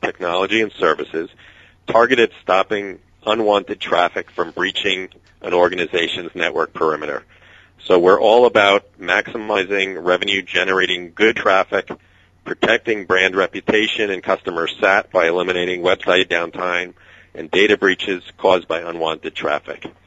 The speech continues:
I have been twenty-five plus years experience in established and emerging high-tech companies,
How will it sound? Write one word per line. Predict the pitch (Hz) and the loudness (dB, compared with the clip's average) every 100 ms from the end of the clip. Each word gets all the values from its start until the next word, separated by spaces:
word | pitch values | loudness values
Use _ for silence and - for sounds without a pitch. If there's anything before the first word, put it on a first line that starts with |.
| _ _ _ _ - | _ _ _ _ -6
I | 92 113 | 0 0
have | 117 113 - | 2 0 0
been | 101 101 101 104 101 - - | 2 2 2 -6 -12 -18 -8
twenty-five | 107 104 - 101 98 | -2 0 2 2 0
plus | - 101 - | 0 -2 -2
years | 95 98 104 - - _ - _ _ | 0 0 0 -2 -16 _ -20 _ _
experience | 95 - - 101 104 107 - - - _ - | -12 -6 0 2 2 0 -4 -18 -20 _ -6
in | 90 | -4
established | 92 - 85 90 95 92 - | -4 -2 0 2 0 -2 -6
and | 92 90 | -6 -4
emerging | 87 92 92 92 | 0 0 0 -4
high-tech | - 92 95 - 92 - | -4 -2 -2 -2 -4 -4
companies, | - 92 - 101 | -8 -8 -6 -6